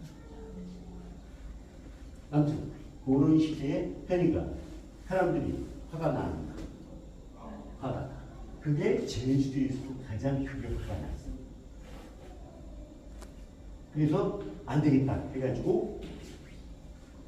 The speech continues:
이 사람들이 들고 일어난 거야. 왜? 그 전에 빨갱이 독립운동하는 사람 잡아내렸거든, 미국. 그래서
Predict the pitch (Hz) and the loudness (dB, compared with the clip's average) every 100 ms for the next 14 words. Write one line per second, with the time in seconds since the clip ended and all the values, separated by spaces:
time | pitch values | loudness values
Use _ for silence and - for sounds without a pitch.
0 | - - - - - - 143 120 107 117 | -14 -14 -16 -16 -16 -8 -4 0 0 0
1 | 117 120 104 101 92 - - - - - | -2 -2 -2 -2 -2 -4 -8 -10 -12 -12
2 | - - - 127 - - 143 120 165 - | -14 -10 0 0 2 0 0 2 2 2
3 | - - - - - - - - - - | -2 -8 -12 -12 -12 -14 -12 -14 -14 -10
4 | 151 151 120 107 110 104 104 104 104 101 | -6 -4 -2 -2 -2 -2 -2 -2 0 0
5 | 98 98 95 95 87 80 - 73 - 80 | -2 -4 -6 -4 -4 -4 -6 -8 -8 -8
6 | 78 76 - - - - - - - - | -8 -8 -10 -12 -14 -14 -14 -16 -16 -14
7 | 415 440 480 508 539 554 554 - - - | -12 -12 -6 -4 -2 -2 -4 -10 -14 -14
8 | - - - 135 135 208 202 | -14 -12 -4 0 2 4 2